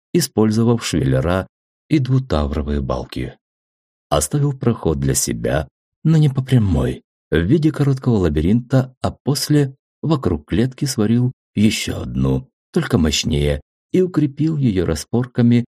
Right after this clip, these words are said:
как только смог. Нет, не так. Укрепил бы ещё, но металл кончился.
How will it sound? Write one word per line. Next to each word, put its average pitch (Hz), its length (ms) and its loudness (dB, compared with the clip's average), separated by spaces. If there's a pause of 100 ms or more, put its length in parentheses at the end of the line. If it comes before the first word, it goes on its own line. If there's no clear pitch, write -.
(160)
как 143 180 -2
только 78 300 -4
смог. - 460 -6 (720)
Нет, - 480 0 (340)
не 82 140 0
так. - 360 -10 (360)
Укрепил 170 380 2
бы 151 160 2
ещё, 151 440 0
но 117 360 4 (340)
металл 65 540 -2
кончился. - 680 -8